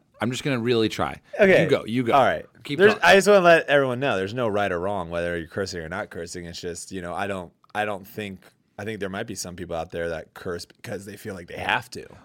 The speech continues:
Speaker 1: Well, no,
Speaker 2: Like
Speaker 1: you're
Speaker 2: comedians especially, you
Speaker 1: Some,
Speaker 2: know,
Speaker 1: well, Bill Bur-,
Speaker 2: sometimes
Speaker 1: Bill Burr, who's who got me into cursing.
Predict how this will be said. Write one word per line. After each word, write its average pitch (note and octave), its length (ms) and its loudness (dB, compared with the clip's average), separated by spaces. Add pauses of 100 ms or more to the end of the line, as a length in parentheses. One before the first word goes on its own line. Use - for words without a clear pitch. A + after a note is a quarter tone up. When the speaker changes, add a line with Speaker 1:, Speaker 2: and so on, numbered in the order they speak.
(140)
Speaker 1:
Well, G3 240 -2
no, F3+ 140 2
Speaker 2:
Like C#3 100 6
Speaker 1:
you're E3 80 2
Speaker 2:
comedians D#3 500 0
especially, G2+ 580 0
you F2+ 40 -8
Speaker 1:
Some, G2 180 0
Speaker 2:
know, A2+ 120 -2
Speaker 1:
well, A#2+ 160 2
Bill C3+ 120 6
Bur-, B2+ 60 4
Speaker 2:
sometimes A#2+ 260 -4
Speaker 1:
Bill F3+ 200 0
Burr, E3+ 240 2
who's D3 120 0
who B2 60 -2
got A2 160 2
me G2 100 -2
into E2+ 120 -2
cursing. - 320 -4